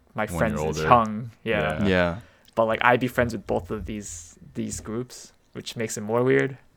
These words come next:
Speaker 1: I, uh,
Speaker 3: Yeah.
Speaker 1: imagine, like, one of them <laughs> going to work earlier than Josh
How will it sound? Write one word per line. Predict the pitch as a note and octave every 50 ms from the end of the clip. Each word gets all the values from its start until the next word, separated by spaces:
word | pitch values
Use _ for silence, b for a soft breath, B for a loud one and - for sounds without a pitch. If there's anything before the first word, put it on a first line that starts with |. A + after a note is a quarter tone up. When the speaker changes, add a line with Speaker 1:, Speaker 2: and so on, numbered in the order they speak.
| - - - _ _ -
Speaker 1:
I, | A2+ -
uh, | - C3 C#3 B2+
Speaker 3:
Yeah. | E2+ - -
Speaker 1:
imagine, | D3 D3 D3+ D#3+ D#3 E3+ D3+
like, | D3+ C#3 B2+ -
one | C3 C3+ C#3
of | C3+
them | C3 C3 B2+ A#2+ A#2+ B2 - -
<laughs> | - -
going | - - - F3 D3 -
to | - C#3
work | B2 C#3+ - - - - - -
earlier | C#3 - E3 C#3 D3 D3+ - E3+ C#3+ - - _ B B B B B B B B3+ B -
than | B2+ B2+ B2+
Josh | - - - - - - - - - - - -